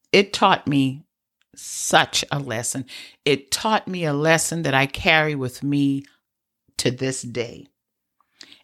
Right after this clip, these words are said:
It taught me to be ready. Don't talk about what you're gonna do. Don't, don't post about what you're gonna do either. Don't brag before it's done.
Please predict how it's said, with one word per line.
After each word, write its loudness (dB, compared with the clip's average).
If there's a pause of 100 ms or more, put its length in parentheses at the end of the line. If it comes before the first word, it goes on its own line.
It 2
taught 2
me 0 (280)
to -2
be 0 (260)
ready. -6 (580)
Don't -2
talk 4
about 4
what 0
you're -2
gonna 4
do. 0 (840)
Don't, 0 (360)
don't -2
post 0
about 6
what 0
you're -6
gonna 0
do -6
either. -8 (380)
Don't 2
brag 4
before 0
it's -2
done. 0